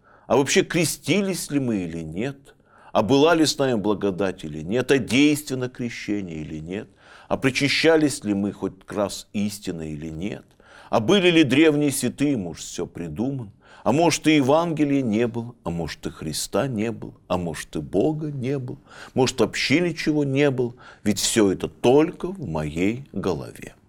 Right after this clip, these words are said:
Вот, и человек окончательно запутывается, потому что вместо веры и его, ее неизбежного спутника смирения он выбрал сомнение и гордость.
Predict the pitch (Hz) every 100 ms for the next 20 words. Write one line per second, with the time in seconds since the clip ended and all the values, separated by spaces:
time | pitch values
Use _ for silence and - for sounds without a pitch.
0 | _ _ - - - _ 92 85 87 -
1 | 123 123 117 - 123 - 165 180 175 156
2 | 139 107 - _ 95 - 110 160 196 -
3 | 113 104 - - 98 107 120 104 - 101
4 | 104 131 120 - 117 104 _ _ 95 80
5 | 110 180 190 143 127 123 - - _ _
6 | _ _ _ - 127 123 117 110 95 123
7 | 135 - - - _ 107 104 135 117 104
8 | 123 143 104 87 156 156 113 104 101 104
9 | - 151 151 - 113 - 95 - 101 147
10 | 151 131 175 190 170 156 107 98 87 _
11 | _ _ _ _ 95 92 76 98 101 78
12 | 78 - - - 87 78 78 98 98 87
13 | 85 80 78 73 _ _ 73 73 87 101
14 | 87 - - -